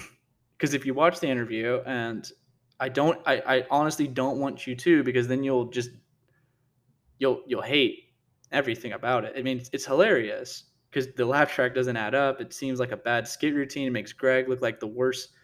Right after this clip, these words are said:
guy on Fox News. It makes Trump look kind of like an idiot and even, like, more deranged and senile.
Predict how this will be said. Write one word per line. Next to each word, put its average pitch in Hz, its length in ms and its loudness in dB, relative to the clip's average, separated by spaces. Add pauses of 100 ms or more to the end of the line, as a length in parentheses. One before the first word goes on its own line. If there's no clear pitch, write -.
(400)
guy 127 220 6
on 127 140 -2
Fox - 340 -12
News. 143 400 -4
It 120 40 -8
makes 104 180 -10
Trump 143 360 -4 (460)
look - 300 -4 (1040)
kind 131 240 0
of 123 100 -4
like 110 400 0
an - 80 -20
idiot 170 540 2 (100)
and 127 100 -6
even, 120 300 -2
like, 107 260 -6
more 135 220 2
deranged 131 640 -2
and 110 100 -14
senile. 131 720 -4